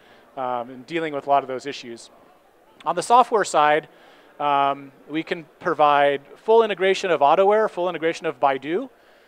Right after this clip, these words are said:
uh, Apollo. So that means we can deliver a vehicle that's running a software stack that can make maps, drive autonomously the day you receive it. Um, this will greatly increase the speed at which you can go to, go to market with a certain technology,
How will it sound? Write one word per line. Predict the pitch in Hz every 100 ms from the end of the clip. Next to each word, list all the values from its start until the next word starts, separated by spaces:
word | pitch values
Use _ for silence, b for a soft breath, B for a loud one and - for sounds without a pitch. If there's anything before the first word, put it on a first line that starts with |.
| b b
uh, | 143 135 131 143
Apollo. | 143 160 165 208 233 226
So | - 151
that | 151 156
means | 151 147 147 139 -
we | 151
can | 151 143
deliver | 151 185 226 226
a | 185
vehicle | 147 156 156 170 160 156
that's | 135 139 -
running | 147 196 220
a | 196
software | - 156 - 151
stack | 147 - 143 139 143 b b -
that | 147
can | 156 143
make | 180 196
maps, | 165 156 160 -
drive | - 151 196
autonomously | 196 - 170 165 165 - 165 165
the | 135
day | 143 151 165
you | 170
receive | 139 - 170 175
it. | 117 - _ b b b _
Um, | 143 135
this | 143 156
will | 160
greatly | 156 170 160 156 147 135 131 _ -
increase | 156 - 160 -
the | 139
speed | - 160
at | 151
which | 147 -
you |
can | 147
go | 147
to, | 143 135 _
go | 151 147
to |
market | 139 151 156 151
with | 143
a | 135
certain | - 151 143
technology, | 139 170 185 190 214